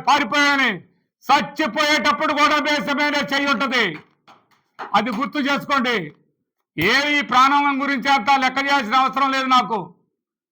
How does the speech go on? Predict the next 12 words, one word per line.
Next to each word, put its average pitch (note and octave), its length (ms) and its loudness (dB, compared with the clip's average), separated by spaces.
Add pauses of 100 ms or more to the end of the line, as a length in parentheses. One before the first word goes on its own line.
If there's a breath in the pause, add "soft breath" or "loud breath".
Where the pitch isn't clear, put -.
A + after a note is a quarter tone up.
తీసేసుకోండి. E4 720 0 (3000)
మీరు A#3+ 380 2 (680)
మీ F#3+ 100 -6 (180)
విధానాలు, C4+ 600 2 (720)
మీ G3+ 280 -2 (760)
ఆలోచనలు D4 640 2 (600)
పూర్తి C#4+ 380 -2 (100)
స్థాయిలో D4+ 520 2 (720)
ఈ - 20 2 (160)
కూటమి C#4+ 480 2
ప్రభుత్వం D4+ 520 0 (600)
ఇవాళ C#4 360 4